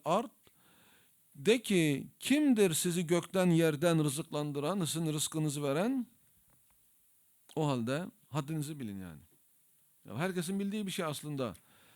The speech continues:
Yani gökten ve yerden rızkımızı veren Allah'tır. Allah Azze ve Celle bildiğimiz şey neden bize, bir daha bize bildiriyor? Yani haddinizi bilin diyor. Yani elbette siz de biliyorsunuz yani sizi gökten ve yerden rızıklandıran Allah.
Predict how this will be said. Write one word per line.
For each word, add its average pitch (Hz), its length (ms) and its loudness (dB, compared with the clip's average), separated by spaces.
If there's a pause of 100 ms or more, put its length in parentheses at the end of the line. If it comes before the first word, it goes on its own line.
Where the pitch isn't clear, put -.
(240)
Yani 139 360 -2
gökten 160 420 -2
ve 156 60 0
yerden 151 320 0
rızkımızı 156 480 -2
veren 175 200 0
Allah'tır. 165 440 -2
Allah 151 220 -2
Azze 156 280 -2
ve 160 80 -2
Celle 151 300 -4
bildiğimiz 170 480 0
şey 147 240 0
neden 190 300 0
bize, 135 360 0
bir 196 160 -4
daha 131 240 2
bize 127 240 -2
bildiriyor? 131 520 -2 (1400)
Yani 139 160 2
haddinizi 180 480 0
bilin 139 220 -2
diyor. 101 180 -6
Yani 110 200 -6
elbette 190 400 -2
siz 196 200 -4
de 160 140 0
biliyorsunuz 139 520 -2
yani 131 120 0
sizi 143 260 -6
gökten 160 380 -2
ve 151 80 0
yerden 147 320 0
rızıklandıran 139 600 -4
Allah. 135 400 -2